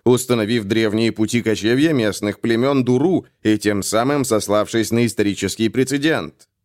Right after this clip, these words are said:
София, решив проверить, насколько хорошо он знаком с географией региона, продолжала по-арабски.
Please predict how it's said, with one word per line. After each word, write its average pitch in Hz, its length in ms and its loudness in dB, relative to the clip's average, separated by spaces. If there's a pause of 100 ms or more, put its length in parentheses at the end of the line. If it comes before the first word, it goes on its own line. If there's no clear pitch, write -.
(920)
София, 131 540 2
решив 131 360 0
проверить, 131 480 2
насколько 123 520 0
хорошо 139 400 0
он 131 120 2
знаком 113 400 0
с 101 60 -8
географией 123 580 0
региона, 135 560 0 (240)
продолжала 127 600 0
по-арабски. 139 720 -4